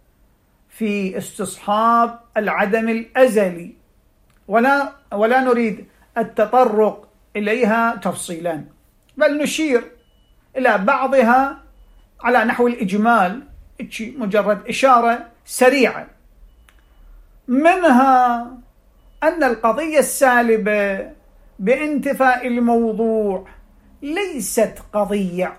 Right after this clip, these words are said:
عرفية، فلذلك لا يكون هناك يقين سابق في استصحاب العدم الأزلي بنظر العرف.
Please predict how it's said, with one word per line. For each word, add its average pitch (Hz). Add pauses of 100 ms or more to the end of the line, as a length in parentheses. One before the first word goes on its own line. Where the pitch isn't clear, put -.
عرفية، 151 (2000)
فلذلك 285 (600)
لا 277
يكون 254
هناك 208 (260)
يقين 262
سابق 262 (1040)
في 226
استصحاب 233
العدم 247
الأزلي 220 (180)
بنظر 175
العرف. 165